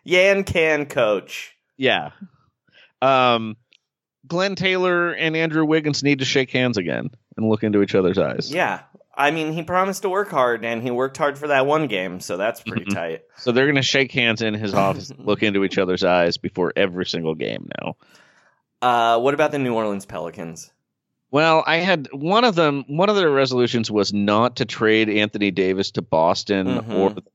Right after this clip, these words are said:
Speaker 2: Lakers. I
Speaker 1: Mm-hmm.
Speaker 2: feel that's a good one. But also, I think they need to, um, bring in their new mascot, Smooth the Smoothie.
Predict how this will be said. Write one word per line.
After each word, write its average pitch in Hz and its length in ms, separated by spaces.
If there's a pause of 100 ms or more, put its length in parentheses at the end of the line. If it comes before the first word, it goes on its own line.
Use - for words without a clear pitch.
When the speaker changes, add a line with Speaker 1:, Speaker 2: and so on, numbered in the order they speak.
Speaker 2:
Lakers. - 720 (200)
I 135 60
Speaker 1:
Mm-hmm. 135 220
Speaker 2:
feel 156 100
that's 139 260
a 131 60
good 127 260
one. 143 380 (300)
But 151 120
also, 156 320
I 139 100
think 147 320
they 131 180
need 113 420
to, 98 360
um, 87 540 (560)
bring 123 380
in 117 180
their 104 160
new 95 240
mascot, 95 760
Smooth 104 460
the 98 60
Smoothie. 113 720